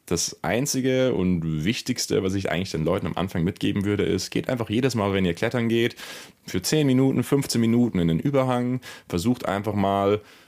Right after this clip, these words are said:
Druck auf die Füße zu bringen, hängt euch einfach mal ein paar Minuten dran und geht wieder runter.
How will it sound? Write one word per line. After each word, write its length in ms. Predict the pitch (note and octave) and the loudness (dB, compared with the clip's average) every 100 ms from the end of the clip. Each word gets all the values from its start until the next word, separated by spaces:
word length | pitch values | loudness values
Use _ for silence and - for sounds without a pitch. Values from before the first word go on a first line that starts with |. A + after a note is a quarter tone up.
| _ - | _ -8
Druck 200 | A#2+ C3 | -4 0
auf 160 | A2 G#2+ | 0 0
die 80 | A2 | -8
Füße 340 | - G#2+ A2+ | -4 -2 -2
zu 140 | - | -4
bringen, 300 | F#2 G2+ G#2 | 0 0 0
hängt 240 | G2+ B2 B2 | 0 0 0
euch 160 | A2 | -2
einfach 180 | G2 G2+ | -2 -2
mal 320 | G2+ G2 G2 | 0 2 2
ein 80 | F#2+ | 0
paar 160 | G2+ F#2+ | 0 0
Minuten 380 | F#2+ F#2+ - F2 | 2 0 0 -2
dran 480 | G2+ A#2 B2 B2 | 0 0 0 0
und 300 | - F2+ F2 | 0 -2 0
geht 200 | F2 F#2+ | 0 -2
wieder 140 | E2+ D#2+ | -2 0
runter. 580 | A#2+ C3 B2 B2 A#2+ | 2 2 4 4 2